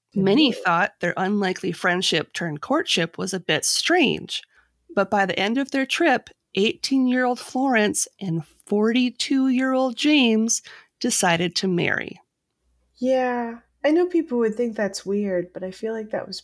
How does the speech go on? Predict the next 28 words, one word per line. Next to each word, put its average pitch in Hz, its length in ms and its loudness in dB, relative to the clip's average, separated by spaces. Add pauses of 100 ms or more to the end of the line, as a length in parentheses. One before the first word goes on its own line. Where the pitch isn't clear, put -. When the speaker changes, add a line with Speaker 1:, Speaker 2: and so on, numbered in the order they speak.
(120)
Speaker 2:
probably 175 1040 -6 (720)
still - 360 -2
fairly 160 540 -6
typical 180 540 -8
at 196 160 -8
that - 180 -6
time. 214 380 -8
I 233 60 -2
mean, 254 200 2
it 196 100 0
happens 220 460 -4
today 170 640 -4 (240)
still, 160 580 -4 (200)
you 190 120 -2
know? 175 380 -4 (440)
Speaker 1:
Yep. 185 200 -2 (760)
Speaker 2:
But 170 460 -2
I 196 80 -4
feel 214 240 -4
like 185 180 -4
it - 140 -8
would 175 180 -12
be 160 400 -10 (200)
encouraged 180 800 -10
potentially 170 540 -12
by - 180 -8
her 175 140 -14
mother - 480 -14